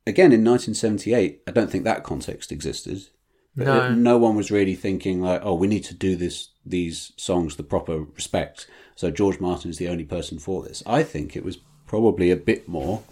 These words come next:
Speaker 1: I don't know, I think it's probably a bit more that he, he actually just kind of fancied the idea.
Speaker 2: Mm.
Speaker 1: I wonder whether, I, when th-, they do She's Leaving Home in this, which is the version sung by robots.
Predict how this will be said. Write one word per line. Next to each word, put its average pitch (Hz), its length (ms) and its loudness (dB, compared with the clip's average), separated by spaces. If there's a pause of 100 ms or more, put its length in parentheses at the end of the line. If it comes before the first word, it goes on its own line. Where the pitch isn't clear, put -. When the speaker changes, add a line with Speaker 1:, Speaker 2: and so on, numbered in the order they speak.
(580)
Speaker 1:
I 101 60 -14
don't 151 200 -6
know, 220 220 0
I - 40 -12
think 101 140 -14
it's - 100 -16
probably 101 220 -8
a 101 40 -14
bit 131 160 -2
more 110 160 2
that 101 100 -2
he, 107 240 -2
he 104 220 -2
actually - 300 -4
just - 220 -8
kind 95 200 -4
of 78 80 -8
fancied 113 500 -6
the 80 120 -8
idea. - 340 -12 (160)
Speaker 2:
Mm. 117 160 -10
Speaker 1:
I 113 60 2
wonder 147 280 6
whether, 120 260 2
I, 117 120 2
when 143 540 4
th-, 131 240 0
they 135 120 4
do 160 460 4 (220)
She's 123 320 6
Leaving 104 320 4
Home 104 320 4
in 80 100 -2
this, 80 320 -6
which 87 120 -10
is - 40 -20
the 92 80 -8
version 92 340 0
sung 92 320 -2
by 87 140 -2
robots. 92 540 -2